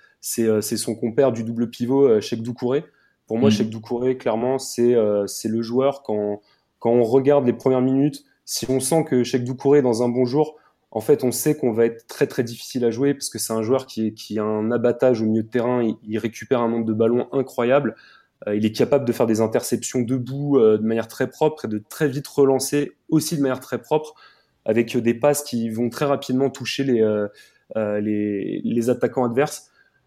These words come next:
Speaker 1: Euh, donc, c'est vraiment pour moi le double pivot, euh, qui, qui est extrêmement fort. Avec, euh, bah, après, effectivement, il y a, il y a d'autres joueurs qui, qui sont extrêmement décisifs. Je pense à, à Jonathan Klaus, qui est, euh, actuellement le meilleur passeur décisif,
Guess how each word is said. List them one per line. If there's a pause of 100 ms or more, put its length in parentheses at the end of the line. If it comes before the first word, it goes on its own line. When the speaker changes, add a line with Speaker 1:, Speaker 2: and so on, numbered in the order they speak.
(140)
Speaker 1:
Euh,
donc,
c'est
vraiment
pour
moi
le
double
pivot,
euh,
qui,
qui
est
extrêmement
fort. (680)
Avec,
euh,
bah,
après,
effectivement,
il
y
a,
il
y
a
d'autres
joueurs
qui,
qui
sont
extrêmement
décisifs.
Je
pense
à,
à
Jonathan
Klaus, (380)
qui
est,
euh,
actuellement
le
meilleur
passeur
décisif,